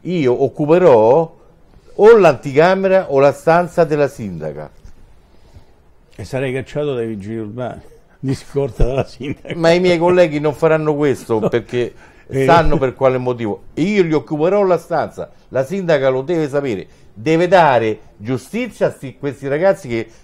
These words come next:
Speaker 1: per sette anni li hanno torturati. Non dico la sindaca, eh, ma
Speaker 2: No,
Speaker 1: tutte
Speaker 2: no,
Speaker 1: le
Speaker 2: no,
Speaker 1: visite,
Speaker 2: certo.
Speaker 1: eh, questo è
Speaker 2: Vabbè,
Speaker 1: successo.
Speaker 2: ognuno ci ha
Speaker 1: Devono
Speaker 2: messo de-,
Speaker 1: assumere i
Speaker 2: ognuno ci ha
Speaker 1: vigili e devono
Speaker 2: messo
Speaker 1: dare
Speaker 2: del suo.
Speaker 1: sicurezza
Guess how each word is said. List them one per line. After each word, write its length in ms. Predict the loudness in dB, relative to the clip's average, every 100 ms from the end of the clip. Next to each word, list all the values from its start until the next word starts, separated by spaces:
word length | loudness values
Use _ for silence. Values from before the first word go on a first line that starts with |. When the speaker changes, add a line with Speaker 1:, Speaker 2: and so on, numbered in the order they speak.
| _
Speaker 1:
per 140 | -2 -2
sette 560 | 2 2 2 0 2
anni 440 | 4 4 2 -2 -6
li 120 | 0
hanno 340 | 0 0 -4 -2
torturati. 1040 | 0 0 -2 -4 2 2 0 -6 -16 -18 -20 _ -20 -20 -14
Non 260 | -4 -2 -2
dico 240 | -2 2
la 140 | 2
sindaca, 500 | 2 -2 -4 -2 2
eh, 180 | 4 2 0
ma 80 |
Speaker 2:
No, 160 | 0 0
Speaker 1:
tutte 120 | 2
Speaker 2:
no, 40 | 2
Speaker 1:
le 60 | 2
Speaker 2:
no, 60 |
Speaker 1:
visite, 360 | -2 -2 0 -2
Speaker 2:
certo. 180 | -2 -8
Speaker 1:
eh, 120 | -8 -12 -20 -8
questo 260 | -4 -4 -2
è 20 |
Speaker 2:
Vabbè, 140 | -2 -2
Speaker 1:
successo. 180 | -2
Speaker 2:
ognuno 180 | -2 -2
ci 60 | -2
ha 40 |
Speaker 1:
Devono 320 | 4 4 6 4
Speaker 2:
messo 100 | 2
de-, 60 |
Speaker 1:
assumere 340 | 0 2 2 0
i 100 | -4 -8
Speaker 2:
ognuno 120 | -4
ci 40 | 0
ha 40 |
Speaker 1:
vigili 220 | 0 0 0
e 40 | 2
devono 100 | 2
Speaker 2:
messo 60 | 4
Speaker 1:
dare 80 | 4
Speaker 2:
del 100 | 2 0
suo. 100 | -2
Speaker 1:
sicurezza 720 | 0 2 0 -4 -2 -2